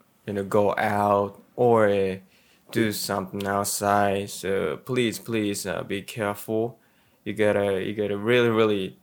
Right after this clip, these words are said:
you know, be careful for that, right? Stay hydrated, get some rest. Okay. あー、皆さんいかがお過ごしでしょうか？カズです。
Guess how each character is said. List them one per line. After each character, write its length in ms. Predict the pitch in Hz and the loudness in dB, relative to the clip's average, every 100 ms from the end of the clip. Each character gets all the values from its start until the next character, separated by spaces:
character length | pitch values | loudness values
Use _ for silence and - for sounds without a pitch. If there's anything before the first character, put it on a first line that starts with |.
| _ | _
you 140 | 104 101 | -10 -8
know, 300 | 95 82 92 | -6 -8 -8
be 100 | 95 | -10
careful 380 | - 107 101 | -6 -6 -6
for 160 | 95 98 | -8 -6
that, 340 | 101 90 - | -2 -4 -4
right? 260 | 98 98 101 | -6 -6 -6
Stay 220 | - 101 | -6 -8
hydrated, 960 | 104 110 104 101 104 113 110 110 107 - _ - _ _ | -6 -4 -4 -2 0 0 2 2 0 -2 _ -20 _ _
get 180 | - 113 | -4 -2
some 320 | - 107 95 | 0 -4 -2
rest. 680 | 98 104 107 107 107 - - _ _ _ _ _ _ _ _ _ | -2 2 4 4 2 -4 -14 _ _ _ _ _ _ _ _ _
Okay. 720 | 107 101 117 104 104 107 - _ _ _ | -10 -6 -4 0 0 -2 -8 _ _ _
あ 240 | 139 131 | 2 2
ー、 20 | 117 | 2
皆 200 | 117 120 | -2 -2
さ 80 | |
ん 60 | 113 | -2
い 40 | |
か 60 | 107 | 0
が 100 | 110 | 0
お 80 | 98 | -2
過 160 | - | -4
ご 80 | 107 | -6
し 260 | 104 - 104 | -6 -8 -8
で 120 | 110 | -6
し 180 | - - | -6 -4
ょ 280 | 95 87 - | -4 -4 -12
う 60 | _ | _
か？ 320 | 98 98 - | -2 -2 -4
カ 160 | - - | -14 -14
ズ 200 | - - | -14 -14
で 140 | - | -12
す。 360 | - - - - | -8 -8 -8 -12